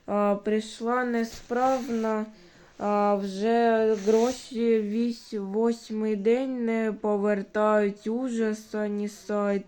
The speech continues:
А, будемо давити на них, щоб вони, е, повернули кошти. Е, якщо вони не повернуться, то значить, е,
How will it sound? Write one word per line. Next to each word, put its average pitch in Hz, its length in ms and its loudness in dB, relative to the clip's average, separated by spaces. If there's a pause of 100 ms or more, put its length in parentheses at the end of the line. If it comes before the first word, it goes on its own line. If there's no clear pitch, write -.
(720)
А, 214 300 2
будемо 220 680 2
давити 214 680 0
на 208 500 -2 (460)
них, 208 340 0
щоб 220 460 -4
вони, 220 600 -2 (420)
е, 196 180 0
повернули 214 920 2
кошти. 196 880 -2 (680)
Е, 190 360 4
якщо 208 760 0
вони 226 520 -2
не 220 240 0
повернуться, 220 1040 -2
то 226 300 0
значить, 226 800 -4
е, 214 200 0